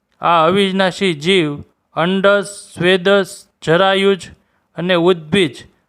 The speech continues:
ચાર ખાણો અને ચોર્યાસી લાખ યોનિઓમાં આંટા મારતો રહે છે. માયાની પ્રેરણાથી કાળ, કર્મ, સ્વભાવ, ગુણથી ઘેરાયેલો,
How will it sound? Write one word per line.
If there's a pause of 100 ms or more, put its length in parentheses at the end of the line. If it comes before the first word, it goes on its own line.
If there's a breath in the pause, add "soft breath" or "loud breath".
(280)
ચાર
ખાણો
અને
ચોર્યાસી
લાખ
યોનિઓમાં (380 soft breath)
આંટા
મારતો
રહે
છે. (600)
માયાની
પ્રેરણાથી (340)
કાળ, (260)
કર્મ,
સ્વભાવ, (400 soft breath)
ગુણથી
ઘેરાયેલો,